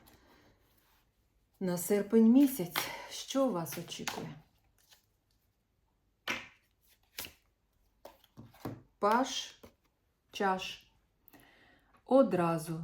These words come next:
на початку серпня прийде якесь запрошення на побачення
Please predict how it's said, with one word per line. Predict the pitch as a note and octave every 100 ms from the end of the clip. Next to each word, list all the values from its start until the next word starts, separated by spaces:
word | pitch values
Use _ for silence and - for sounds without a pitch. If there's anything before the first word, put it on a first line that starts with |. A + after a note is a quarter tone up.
| D#3+
на | G3+
початку | G#3 A3+ B3+ A#3 - F#3
серпня | - E3 D#3+ - E3 D#3+ D#3+ -
прийде | G#3 A3+ C4 B3
якесь | F#3+ F3+ F3+ G3+ G3+ - - _ _ _ _ _ -
запрошення | C#3 A#3+ A#3+ F#3 E3+ - E3+ F3
на | A3+
побачення | A#3 A3+ E3 E3 E3 E3+ D#3+ E3